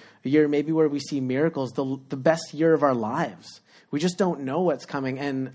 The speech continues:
a lot of these circumstances are, are outside of our control. But the thing that we can control is our attitude,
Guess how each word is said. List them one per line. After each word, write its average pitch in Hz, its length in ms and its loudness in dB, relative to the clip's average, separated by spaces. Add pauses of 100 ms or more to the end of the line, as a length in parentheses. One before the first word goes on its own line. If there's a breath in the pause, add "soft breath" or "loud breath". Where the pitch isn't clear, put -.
a 139 80 -4
lot 139 220 0
of 151 100 -6
these 147 200 -2
circumstances 127 760 -10
are, 110 220 -8 (240 loud breath)
are 123 120 -4
outside 127 580 -4 (100)
of 131 100 -2
our 127 160 0
control. 113 540 -12 (800 soft breath)
But 156 140 6
the 165 60 2
thing 196 240 2
that 196 120 2
we 165 160 2
can 170 340 0
control 127 540 -6 (560)
is 123 120 -6
our 113 100 0
attitude, 113 680 -10